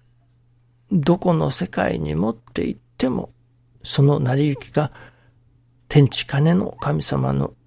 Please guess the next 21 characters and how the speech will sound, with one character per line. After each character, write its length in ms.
人 260
間 280
氏 260
子 240
を 260
幸 440
せ 140
に 160
せ 160
ず 160
に 120
は 160
お 100
か 160
ん 120
と 260
い 100
う 180
働 460
き 140
の 160